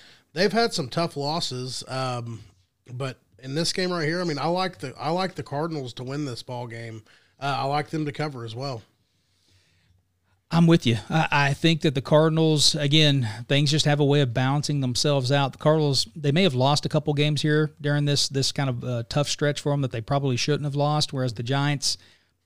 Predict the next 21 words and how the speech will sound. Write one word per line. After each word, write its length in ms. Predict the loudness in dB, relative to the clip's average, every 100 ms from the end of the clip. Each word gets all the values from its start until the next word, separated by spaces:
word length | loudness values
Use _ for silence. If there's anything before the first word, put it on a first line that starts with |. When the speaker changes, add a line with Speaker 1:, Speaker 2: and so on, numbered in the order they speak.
| -6
Speaker 2:
I 40 |
mean, 280 | -2 0 4
they're 120 | 4
not 180 | 4 2
better 180 | 2 0
than 120 | 0
the 80 | 0
Seahawks. 440 | 0 0 -2 -2
I, 160 | -2 -2
I 60 |
don't 160 | -2 -4
care, 180 | -4 -2
Butter. 220 | -2 -2
So 100 | 0
I 60 |
know 140 | 0 0
that 100 | 0
they 140 | -2
won 260 | 0 0 0
last 300 | 0 -2 0
week, 320 | 0 0 -4